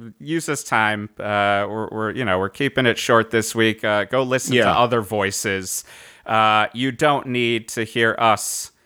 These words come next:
Speaker 1: necessarily say the things we, uh, agree with. Black Lives Matter, defund the police,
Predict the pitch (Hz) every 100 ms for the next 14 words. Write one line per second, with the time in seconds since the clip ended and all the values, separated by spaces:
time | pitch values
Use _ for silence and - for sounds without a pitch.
0 | _ _ _ _ _ _ _ _ - 104
1 | - 110 101 98 95 - 101 95 92 90
2 | 98 - 110 92 90 92 92 87 87 _
3 | _ - 92 90 - 101 98 101 87 78
4 | - - 90 - 90 85 - 90 87 85
5 | 95 90 104 90 85 - 101 101 104 -
6 | - -